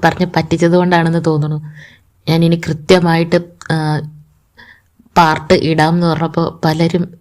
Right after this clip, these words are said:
സത്യം തന്നെയാണോ എന്ന് വന്ന് ചോദിച്ചത്. കഷ്ടമുണ്ട് കേട്ടോ,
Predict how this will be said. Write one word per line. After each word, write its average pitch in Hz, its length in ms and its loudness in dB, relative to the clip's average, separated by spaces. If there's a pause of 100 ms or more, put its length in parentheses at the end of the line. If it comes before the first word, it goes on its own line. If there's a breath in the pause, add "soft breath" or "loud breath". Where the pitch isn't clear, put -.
സത്യം 165 500 0
തന്നെയാണോ 170 560 0
എന്ന് 185 120 0
വന്ന് 170 200 0
ചോദിച്ചത്. 143 600 -4 (1000 loud breath)
കഷ്ടമുണ്ട് 151 420 0
കേട്ടോ, 139 320 -6